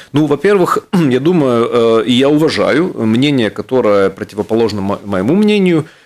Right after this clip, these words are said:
Есть люди, которые придерживаются к традиционному образу, которые считают, что единственное правильное отношение между двумя партнёрами, единственная основа семьи — это брак.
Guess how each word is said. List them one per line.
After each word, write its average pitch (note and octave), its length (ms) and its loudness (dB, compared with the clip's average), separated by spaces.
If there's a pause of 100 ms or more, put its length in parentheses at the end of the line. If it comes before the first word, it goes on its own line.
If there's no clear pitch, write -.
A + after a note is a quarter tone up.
(120)
Есть D3+ 320 -2
люди, G3+ 220 0
которые D3 380 0
придерживаются B2 760 -2
к - 220 -20
традиционному G#2+ 800 -2
образу, F3 460 0
которые D3+ 420 -2
считают, A2+ 540 -2
что - 260 -8
единственное F#2+ 840 -2
правильное F2 600 -4
отношение E2+ 540 -4
между F#2 320 -8
двумя G2 360 -4
партнёрами, F#2+ 640 -6
единственная G2 720 -4
основа G2+ 560 -4
семьи — E3+ 540 -2
это D3 340 -2
брак. - 400 -6